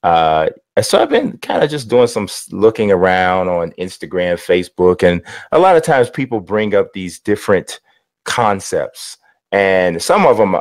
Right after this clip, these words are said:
I'll be honest, I think they're absolutely ridiculous, and I think they're not even, like, worth having a conversation. But every once in a while, there's one that I go, "Hmm,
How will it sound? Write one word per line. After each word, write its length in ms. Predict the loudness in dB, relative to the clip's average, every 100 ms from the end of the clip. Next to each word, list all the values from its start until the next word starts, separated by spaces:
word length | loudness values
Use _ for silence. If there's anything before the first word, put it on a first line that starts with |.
| 0
I'll 140 | 0
be 140 | 0 -2
honest, 360 | -2 -6 -10 -4
I 80 | -4
think 220 | -2 -2
they're 200 | -2 0
absolutely 380 | -4 -6 -10 -10
ridiculous, 500 | -6 -6 -4 -8 -4 0
and 140 | 2
I 120 | 2
think 200 | -2 -6
they're 140 | -4 -2
not 180 | -2 -4
even, 200 | -4 -2
like, 160 | -2
worth 480 | 0 2 2 -2 -16 _ _ _
having 280 | -2 0 0
a 60 | -4
conversation. 760 | -4 -4 -4 -2 -2 -4 -14 -16 _ _
But 100 | 2
every 160 | 4 4
once 240 | 4 4
in 60 | 2
a 40 |
while, 300 | 2 2 2
there's 260 | 2 2 2
one 200 | 2 2
that 120 | 4
I 80 | 4
go, 160 | 4 2
"Hmm, 220 | 0